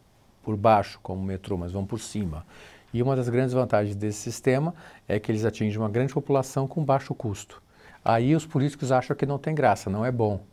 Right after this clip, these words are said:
O, o que o bom é realmente fazer o metrô, desapropriar as obras, né, o grande quantidade de dinheiro encontrada e tal. O, o, os aeromóveis, né, os veículos de, de leves, né, de transporte, que são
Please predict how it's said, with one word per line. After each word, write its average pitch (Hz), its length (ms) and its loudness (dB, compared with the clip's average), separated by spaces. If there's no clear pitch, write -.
O, - 300 0
o - 20 -10
que - 180 -2
o 117 60 4
bom 139 400 10
é 143 260 8
realmente 143 520 4
fazer 120 240 4
o 123 40 2
metrô, 135 560 6
desapropriar 123 1040 8
as 110 120 4
obras, 139 640 12
né, 127 160 6
o 120 80 4
grande 123 320 4
quantidade 113 460 0
de 120 80 -6
dinheiro 123 260 0
encontrada 151 640 6
e 135 60 -2
tal. 110 240 0
O, 175 80 4
o, 196 500 2
os 139 120 -2
aeromóveis, 139 680 6
né, 107 80 2
os 107 180 0
veículos 101 380 -2
de, 95 120 -4
de 87 280 -8
leves, 107 440 2
né, 95 140 -2
de 92 80 -8
transporte, 123 580 -2
que - 80 -20
são 98 320 -4